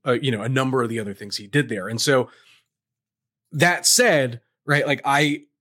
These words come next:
this is the most, I guess,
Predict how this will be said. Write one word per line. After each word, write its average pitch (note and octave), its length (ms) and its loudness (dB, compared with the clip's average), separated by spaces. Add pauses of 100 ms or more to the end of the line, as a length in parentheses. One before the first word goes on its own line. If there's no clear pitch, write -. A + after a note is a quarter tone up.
(1300)
this F#3+ 280 4
is G3+ 160 -2
the D#3+ 100 2
most, C#3 760 0 (580)
I D#3+ 80 4
guess, B2 200 2